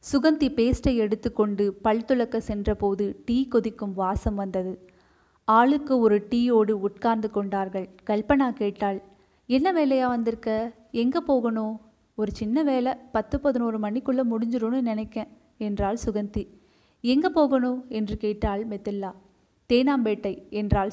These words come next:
சுகந்தி. கல்பனா டீயை உறிஞ்சியபடியே, "எனக்கு எட்டு மணிக்கு கிளம்பணும், திரும்பி வர ஒன்பது ஆகிடும்" என்றாள். "நீ கிளம்பு, நான் பார்த்துக்கிடுவேன்" என்றாள் சுகந்தி. "பெங்களூர்ல தனியா இருக்கியே, கஷ்டமா இல்லையா?"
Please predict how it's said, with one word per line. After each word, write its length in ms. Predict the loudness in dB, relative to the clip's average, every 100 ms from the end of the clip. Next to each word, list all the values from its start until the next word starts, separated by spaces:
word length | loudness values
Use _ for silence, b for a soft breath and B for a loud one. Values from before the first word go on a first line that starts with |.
| -4
சுகந்தி. 400 | -6 -6 -8 -10 -12 b b b 2
கல்பனா 400 | 4 4 4 2 2
டீயை 280 | 0 0 2 2
உறிஞ்சியபடியே, 960 | 2 0 0 0 0 -2 -2 -2 -4 -8
"எனக்கு 340 | -6 -4 -2
எட்டு 240 | -2 0 0
மணிக்கு 300 | 0 0 -2
கிளம்பணும், 520 | -2 -2 -2 -4 -8 -12 _
திரும்பி 340 | 0 2 2
வர 200 | 0 0
ஒன்பது 400 | 0 -2 -2 -2
ஆகிடும்" 420 | -2 -2 -4 -4 -8
என்றாள். 460 | -8 -6 -4 -6 -10 _ _
"நீ 200 | -2 0
கிளம்பு, 480 | 0 -2 -2 -2 -4 -4
நான் 180 | -4 -2
பார்த்துக்கிடுவேன்" 600 | -2 -2 -4 -4 -4 -8 -10
என்றாள் 360 | -8 -4 -2 -2 -4
சுகந்தி. 440 | -6 -6 -8 -12 b b b b b 0
"பெங்களூர்ல 560 | 2 4 2 0 -2
தனியா 360 | -2 -2 0 0
இருக்கியே, 600 | -2 -6 -8 -4 -4 -8 -8
கஷ்டமா 500 | -6 -4 0 2 2
இல்லையா?" 460 | 0 -2 -2 -4